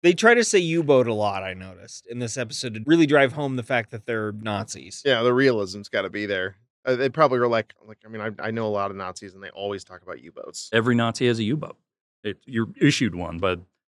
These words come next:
Speaker 3: the evil Nazi regime.
Speaker 1: Ford Taurus of Nazi Germany.
Speaker 3: <laughs> At the hotel room after this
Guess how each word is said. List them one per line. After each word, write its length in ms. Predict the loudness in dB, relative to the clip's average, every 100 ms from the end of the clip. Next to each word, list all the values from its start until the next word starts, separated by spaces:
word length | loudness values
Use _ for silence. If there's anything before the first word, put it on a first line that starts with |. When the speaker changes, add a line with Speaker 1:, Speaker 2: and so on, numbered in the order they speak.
| -8
Speaker 3:
the 120 | -6
evil 320 | -4 -2 0 0
Nazi 400 | 0 -2 -2 -4
regime. 420 | -4 -6 -8 -10 _ _ -4
Speaker 1:
Ford 280 | 0 0 -2
Taurus 520 | -4 -2 -2 -6 -12
of 160 | -14 -18 -12
Nazi 360 | -10 -8 -10
Germany. 500 | -10 -10 -10 -10 -10 -10 -8 -12 _ -8
Speaker 3:
<laughs> 760 | -8 _ _ _ _ _ _
At 140 | -2 0
the 160 | 0
hotel 500 | 4 2 2 2 2
room 320 | 4 4 2 2
after 280 | 0 0
this 240 | -4 -4